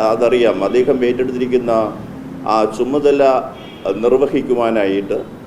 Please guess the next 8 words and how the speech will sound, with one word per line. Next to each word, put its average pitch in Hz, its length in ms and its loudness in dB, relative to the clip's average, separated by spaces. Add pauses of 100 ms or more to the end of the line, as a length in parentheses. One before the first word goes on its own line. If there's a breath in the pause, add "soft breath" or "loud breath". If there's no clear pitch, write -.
(640)
ജനങ്ങളുടെ, 160 540 4 (240)
ആളുകളുടെ, 156 500 4 (200)
അവരിലുള്ള 139 540 2 (220)
ഈശ്വര 143 280 2 (140)
ചൈതന്യത്തിൻ്റെ 123 840 2 (200)
അനുഗ്രഹം 131 500 0 (640)
തനിക്ക് 147 320 2 (200)
ആവശ്യമാണ് 113 680 -2